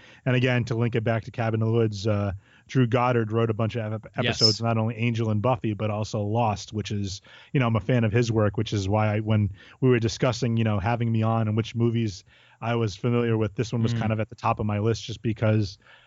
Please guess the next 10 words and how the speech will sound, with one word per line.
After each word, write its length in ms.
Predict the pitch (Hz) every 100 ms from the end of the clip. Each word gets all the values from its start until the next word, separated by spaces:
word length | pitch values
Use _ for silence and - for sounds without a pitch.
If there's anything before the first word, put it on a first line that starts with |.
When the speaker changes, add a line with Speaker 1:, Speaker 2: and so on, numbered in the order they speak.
| _
Speaker 1:
I, 160 | 110 113
I 140 | 101
thoroughly 440 | - 120 113 110 104
enjoy 320 | 101 107 104
this 180 | 95 107
movie. 300 | 101 98 92 _ _ _ _
Speaker 2:
Yeah, 320 | 139 143 107 95
no, 220 | 131 120
definitely. 680 | 95 110 110 117 110 104 104
And 600 | 110 117 113 110 98